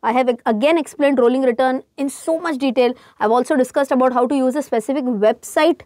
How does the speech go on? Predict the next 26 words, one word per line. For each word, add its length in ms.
to 100
check 200
out 140
rolling 240
returns. 380
But 140
for 160
that, 200
again, 220
you'll 200
have 80
to 80
check 100
out 120
my 180
course 340
on 300
mutual 340
funds 380
on 180
my 100
website, 420
rachna 360
ranade 340
dot 200
com. 160